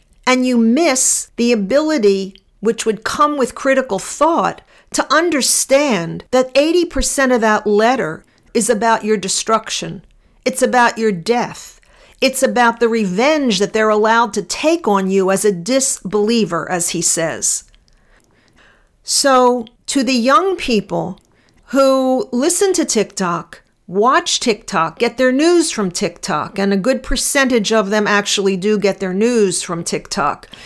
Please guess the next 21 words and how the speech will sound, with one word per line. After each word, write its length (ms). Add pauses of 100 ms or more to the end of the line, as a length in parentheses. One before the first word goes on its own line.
(240)
but 140
who 200
are 240
influenced 800
by 160
TikTok, 760 (440)
I 100
would 220
say 300
this 340
to 120
you. 380 (800)
You 260
are 140
most 720
likely 640 (440)
in 160
a 60
category 1000 (500)
that 520
would 680